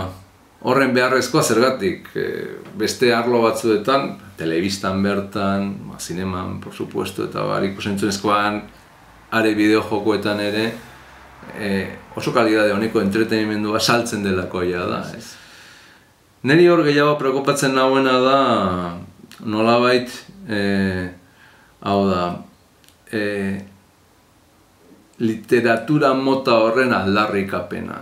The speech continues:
ez? Eta batzuetan egileek eurek egiten dutena, ez? E, ba, John Grishanek esaten du,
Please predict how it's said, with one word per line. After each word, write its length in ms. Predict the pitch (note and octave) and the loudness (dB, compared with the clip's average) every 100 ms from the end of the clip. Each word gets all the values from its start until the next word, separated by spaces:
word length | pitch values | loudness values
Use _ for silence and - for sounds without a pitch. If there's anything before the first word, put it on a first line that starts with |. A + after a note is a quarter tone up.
| - | -14
ez? 220 | - - - | -18 -20 -10
Eta 220 | - A2 G#2+ | -2 0 2
batzuetan 540 | G#2+ D3+ D#3+ E3+ D3+ | 0 4 4 4 4
egileek 480 | A#2+ C3+ C#3 C3+ C3 B2+ | 4 4 4 4 4 4
eurek 420 | C3 C3+ C3+ - - - - - | 6 4 2 -2 -12 -20 -12 -4
egiten 420 | G2+ A2 A#2 A2 | 0 2 2 2
dutena, 460 | F#2 G#2 G#2 E2+ F2+ G2+ | 0 0 0 -2 -4 -6
ez? 360 | A#2 - - - | -6 -8 -10 -4
E, 140 | G#2 F#2+ F#2+ F2+ F2+ E2+ - - _ _ _ _ _ _ _ _ _ - - - - - - - - - _ _ - - - G2+ G2 G2 - - - B2+ | 0 2 2 2 2 0 -6 -20 _ _ _ _ _ _ _ _ _ -20 -20 -20 -20 -20 -20 -20 -20 -20 _ _ -16 -16 -18 -20 -20 -20 -20 -20 -18 -10
ba, 160 | A#2+ A2+ A2 G#2+ G#2 G#2 G2+ G2 - - - - _ _ _ _ _ _ _ _ - - - | -2 2 2 2 2 -2 -4 -10 -18 -20 -20 -20 _ _ _ _ _ _ _ _ -20 -20 -2
John 200 | C3 F3 | 2 4
Grishanek 480 | C3+ - F#2+ F#2+ F#2 | 4 2 0 0 -2
esaten 400 | - F2 E2+ E2+ | -6 -6 -6 -2
du, 140 | A2 | 0